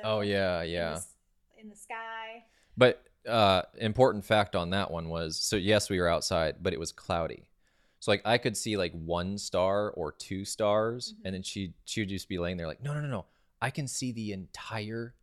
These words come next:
Speaker 1: universe."
Speaker 2: Yeah, no
Speaker 1: Like,
Speaker 2: kidding.
Speaker 1: "Please, can I have your eyeballs?"
Speaker 2: It was amazing. I mean, like, this, there was tons of s-, really small stars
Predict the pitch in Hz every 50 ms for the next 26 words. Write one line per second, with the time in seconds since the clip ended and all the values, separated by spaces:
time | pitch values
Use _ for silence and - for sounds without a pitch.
0 | _ - 92 107 120 120 104 87 78 - - - - - - _ _ _ 214 202
1 | - _ _ _ 226 220 214 202 202 - 196 190 185 190 _ _ _ _ _ _
2 | _ _ _ - 113 110 120 120 131 151 156 - - - - 185 180 175 170 175
3 | 170 170 170 - - 170 170 175 165 147 147 143 131 - - - 240 247 233 254
4 | 254 254 254 226 214 214 220 214 208 202 196 196 190 196 - - 226 220 226 226
5 | 220 226 220 214 214 - _ - 220 226 220 214 - _ 214 214 220 208 214 214
6 | 214 - - - - - - - 254 226 226 233 226 208 - - - - - 208
7 | 185 208 214 214 202 208 214 214 - - 220 202 185 185 202 - - - 277 269
8 | 285 302 320 349 349 339 - -